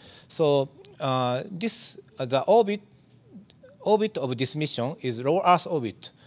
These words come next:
uh, three hundred seventy kilogra-, uh, kilometer. The satellite weight is one, one, four, uh, four hundred kilogram, and mission weight is two hundred kilogram. So,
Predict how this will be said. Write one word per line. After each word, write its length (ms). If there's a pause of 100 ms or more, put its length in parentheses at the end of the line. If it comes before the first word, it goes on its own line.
(240)
uh, 200
three 180
hundred 220
seventy 360
kilogra-, 380 (120)
uh, 220
kilometer. 460 (720)
The 500
satellite 460
weight 320
is 200
one, 360
one, 180
four, 340
uh, 580
four 360 (220)
hundred 360
kilogram, 440 (340)
and 220
mission 240
weight 200
is 220
two 140
hundred 280
kilogram. 360 (720)
So, 420